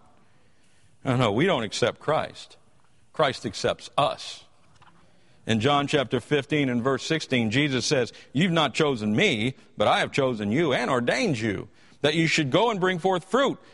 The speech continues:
and that your fruit should remain, that whatsoever ye shall ask of the Father in my name, he may give it you." And by the way, that fruit there isn't talking about souls, it's talking about holiness. And this by his own will and according to his own purpose,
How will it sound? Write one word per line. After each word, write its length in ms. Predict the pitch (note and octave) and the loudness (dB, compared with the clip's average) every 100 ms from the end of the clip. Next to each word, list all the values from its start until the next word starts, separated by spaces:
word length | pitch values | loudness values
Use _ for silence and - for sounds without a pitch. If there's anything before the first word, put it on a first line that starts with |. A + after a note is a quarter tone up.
| - | -2
and 100 | E3+ | 2
that 160 | F#3 | 2
your 140 | F#3+ E3+ | 2 0
fruit 320 | - C4+ G#3+ | 2 2 2
should 180 | F#3+ D#3 | 0 0
remain, 560 | E3+ F3+ C4+ A#3+ B2 - - - | 2 2 2 2 0 -4 -12 -2
that 160 | D#3+ | 0
whatsoever 540 | E3+ F#3+ - F3+ A3+ F#3+ | 2 0 2 2 4 2
ye 160 | F3 | 0
shall 240 | D#3 E3 D3+ | 0 2 4
ask 360 | F3+ G3 - | 4 2 0
of 120 | D3+ B2+ | -4 -4
the 60 | |
Father 360 | - F3 F#3 D3 | 2 2 2 0
in 80 | C#3 | 0
my 160 | B2+ | 0
name, 380 | A#2+ F3+ F#3 C3 - - - | 2 2 2 0 -6 -10 -2
he 80 | |
may 180 | F3 E3+ | 2 2
give 220 | D#3 A3 | 2 0
it 140 | G3+ C#3+ | 0 0
you." 160 | C#3+ | 0
And 120 | B2 C#3 | 2 2
by 160 | G3+ | 2
the 80 | E3+ | 2
way, 280 | F3 G3 C3 - - | 2 2 0 -8 0
that 160 | D#3 | 0
fruit 320 | - - B3 D#3+ | 0 0 0 2
there 220 | D3+ D#3 | 2 2
isn't 220 | F#3 F3+ | 0 0
talking 260 | F#3 E3 D3+ | 0 2 2
about 220 | C#3 A#2+ | 0 2
souls, 360 | G#3 G3 C#3 | 2 2 0
it's 120 | B2+ - | -4 -2
talking 340 | E3+ E3+ D#3 | 0 0 0
about 300 | C#3+ C#3 C#3 | 2 2 2
holiness. 760 | D3+ F#3+ E3 A#2+ - - - - _ _ _ _ _ _ _ _ _ _ _ _ _ _ _ _ - _ _ _ - - - - | 2 2 0 -4 -8 -10 -10 -14 _ _ _ _ _ _ _ _ _ _ _ _ _ _ _ _ -20 _ _ _ -20 -20 -20 -14
And 200 | - A#2+ | -2 0
this 340 | C3+ G#3+ - - - | 4 2 0 -8 -8
by 200 | - D#3 | 2 2
his 180 | D#3+ C#3 | 4 2
own 400 | F3 G#3 G#3+ F3 | 2 4 2 2
will 340 | F#3 A#3+ A#3 F3+ | 2 2 2 0
and 80 | |
according 380 | C#3+ G3 G#3+ G3+ | -2 0 2 0
to 120 | F#3 | 0
his 120 | F#3+ G3+ | 0 2
own 220 | G#3 G3 | 0 0
purpose, 500 | - B3 G3+ E3 | 2 2 2 -2